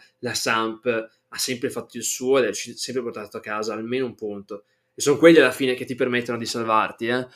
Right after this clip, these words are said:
Più qualche vittoria o qualche punto estemporaneo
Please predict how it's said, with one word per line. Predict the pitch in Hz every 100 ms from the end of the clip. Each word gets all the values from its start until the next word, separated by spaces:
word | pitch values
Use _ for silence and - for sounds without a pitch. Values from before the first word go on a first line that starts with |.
| -
Più | - 127
qualche | 131 131 117
vittoria | - - 123 120 110 110 107
o | 107
qualche | 117 113 117
punto | 110 113 107
estemporaneo | 110 - 113 110 117 107 107 107 101